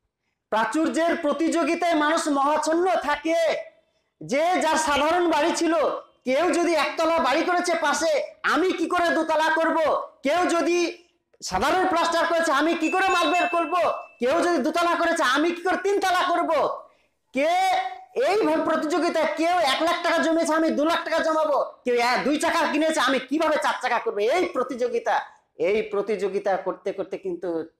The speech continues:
জীবন শেষ হয়ে যাবে। তো আল্লাহ পাক রব্বুল আলামিন বলছেন, কতক্ষণ? "হাত্তা জুরতুমুল মাকাবির",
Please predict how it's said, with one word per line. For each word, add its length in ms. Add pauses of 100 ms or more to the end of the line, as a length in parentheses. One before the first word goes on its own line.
(280)
জীবন 320
শেষ 360
হয়ে 100
যাবে। 200 (580)
তো 60
আল্লাহ 180
পাক 160
রব্বুল 220
আলামিন 180
বলছেন, 220 (500)
কতক্ষণ? 680 (1080)
"হাত্তা 540 (180)
জুরতুমুল 560
মাকাবির", 720